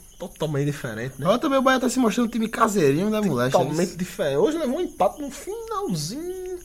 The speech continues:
Speaker 1: Eu tava no, no,
Speaker 2: Contra o São
Speaker 1: no
Speaker 2: Paulo. Esse, ah, esse, esse time de São Paulo, ele acho que vai, vai ser campeão brasileiro de jeito nenhum, mas vai ficar lá por cima. Porque o time é muito bom, o treinador é bom, pô.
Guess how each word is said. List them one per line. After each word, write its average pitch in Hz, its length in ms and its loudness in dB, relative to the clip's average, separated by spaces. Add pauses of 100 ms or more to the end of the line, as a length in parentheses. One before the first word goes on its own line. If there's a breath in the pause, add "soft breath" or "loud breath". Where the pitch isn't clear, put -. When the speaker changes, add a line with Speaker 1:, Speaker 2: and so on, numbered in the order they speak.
(420 loud breath)
Speaker 1:
Eu 190 80 -6
tava 220 220 2
no, 214 320 0
no, 180 100 -4
Speaker 2:
Contra 170 160 -2
o 160 40 -4
São - 100 0
Speaker 1:
no 160 80 -10
Speaker 2:
Paulo. - 140 -14 (160)
Esse, 330 220 2
ah, 247 180 8
esse, 247 160 4
esse 233 140 4
time 233 140 2
de 226 80 -2
São 220 80 2
Paulo, 175 540 2
ele 202 240 -2
acho 185 180 0
que 196 80 -6
vai, 190 260 2 (280)
vai 165 160 0
ser 196 120 -4
campeão 175 280 -4
brasileiro 156 260 2
de 135 80 -2
jeito 160 220 -2
nenhum, 143 180 -2
mas 135 240 0
vai 147 80 -4
ficar 151 180 -8
lá 175 80 -4
por 190 160 -8
cima. 123 240 -6 (300 loud breath)
Porque - 160 2
o - 20 4
time 247 140 4
é - 20 8
muito 269 260 6
bom, 180 140 6
o 202 60 4
treinador 220 280 0
é - 20 -4
bom, 147 200 -4
pô. 123 140 -12